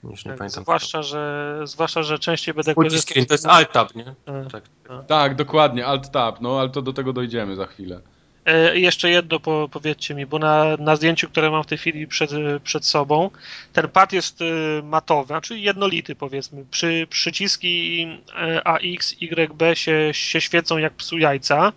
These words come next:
Speaker 1: Mhm.
Speaker 2: E, są, e, są, są, są zielonkawe, ale nie podoba mi się, bo widzę też pod, pod gałkami mechanizm jest taki przezroczysty, pla-, plas-, pla-, plastikowy. Czy mi się wydaje, że to jest kwestia zdjęcia?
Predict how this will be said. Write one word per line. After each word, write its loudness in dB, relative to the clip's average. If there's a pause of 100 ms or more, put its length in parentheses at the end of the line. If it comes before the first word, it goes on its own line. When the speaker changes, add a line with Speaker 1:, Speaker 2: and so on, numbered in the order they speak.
(680)
Speaker 1:
Mhm. -4 (300)
Speaker 2:
E, 2
są, 0 (440)
e, 0
są, 2
są, 4
są 2
zielonkawe, 4 (500)
ale 4
nie 0
podoba 2
mi -4
się, 0
bo -6
widzę -4
też -6 (260)
pod, 2 (360)
pod 2
gałkami 4
mechanizm -4
jest -12
taki -10
przezroczysty, -6
pla-, -2 (480)
plas-, -2 (220)
pla-, 2 (100)
plastikowy. 0
Czy -8
mi -6
się 0
wydaje, 4
że -6
to 0
jest -2
kwestia 0
zdjęcia? 0